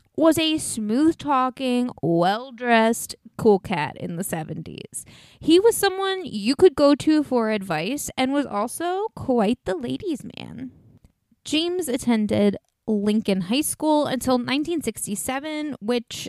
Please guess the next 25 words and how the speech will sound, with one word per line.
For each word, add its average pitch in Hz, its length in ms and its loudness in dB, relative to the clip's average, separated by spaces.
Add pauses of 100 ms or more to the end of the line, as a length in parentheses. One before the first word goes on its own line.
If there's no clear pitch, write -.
(140)
at 226 220 2
that 294 280 0
time 185 580 -8 (120)
was 220 480 4
an 226 160 0
all 214 340 2
African 190 380 -4
American 320 520 0
school 277 500 6
because, 196 720 -2
you 208 100 -6
know, 175 220 -6 (920)
fucking 190 380 -2
segregation. - 920 -8 (580)
When 254 140 0
the 277 80 0
school 320 340 0
became 220 420 -4
integrated 269 880 2 (120)
and 202 560 0
eventually 196 760 -2
changed 185 380 -6
the 190 60 -4
name 180 260 -6
to 165 420 -2